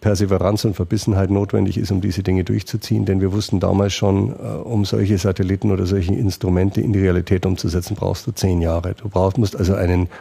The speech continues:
Weitblick haben, du musst eine Vision haben, musst aber gleichzeitig auf dem Boden der Tatsachen bleiben. Und, äh, man muss natürlich auch, äh, ab und zu mal, äh, Vertrauen haben in Partner.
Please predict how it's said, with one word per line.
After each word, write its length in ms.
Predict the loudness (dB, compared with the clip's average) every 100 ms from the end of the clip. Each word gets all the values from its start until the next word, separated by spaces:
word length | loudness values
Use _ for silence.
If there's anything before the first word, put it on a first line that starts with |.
| -2
Weitblick 520 | 0 0 0 -4 -2
haben, 180 | -4 -2
du 80 | -2
musst 240 | -2 0
eine 140 | 0
Vision 400 | 2 0 2 2
haben, 180 | 2 0 0
musst 240 | 0 0
aber 180 | 0 0
gleichzeitig 680 | 2 2 2 -2 -4 -4 -8
auf 120 | -6
dem 80 | -4
Boden 300 | -4 -2 -2
der 100 | -2
Tatsachen 480 | -2 -2 -4 -4 -4
bleiben. 380 | 0 0 0 -2 -14 -18 -18 -20 -20 -20 _
Und, 540 | 4 4 4 0 -8
äh, 380 | -8 -6 -6 -6
man 160 | -2 0
muss 140 | 2
natürlich 400 | 2 2 2 2
auch, 420 | 4 4 0 -6 -12 -20 -20 -20 _ _ _
äh, 380 | 2 2 0 -4 -10 -20 _ _
ab 260 | -2 -2 2
und 220 | -2 -2
zu 200 | -4 -2
mal, 600 | 0 2 2 2 2 0 -4
äh, 240 | -12 -12
Vertrauen 720 | -2 -2 -2 -4 -2 0 0
haben 640 | 0 -2 -2 -2 -2 -4 -8 -14 _ _
in 320 | 2 4 4
Partner. 720 | 2 0 2 2 2 2 0